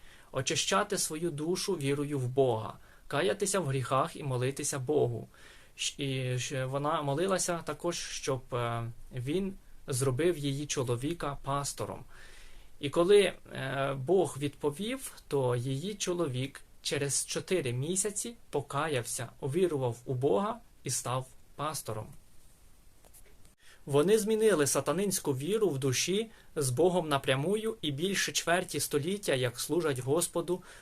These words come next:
в любові від щирого серця, добро-, доброю совістю і нелицемірною вірою. Адже якщо ти увірував у Бога і зупинився на цьому,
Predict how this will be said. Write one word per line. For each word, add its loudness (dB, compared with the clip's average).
в -2
любові 4
від -2
щирого 2
серця, -2
добро-, 4
доброю 6
совістю -2
і -6
нелицемірною 0
вірою. -2
Адже 6
якщо 6
ти 0
увірував 2
у 0
Бога 0
і 4
зупинився 0
на 2
цьому, 0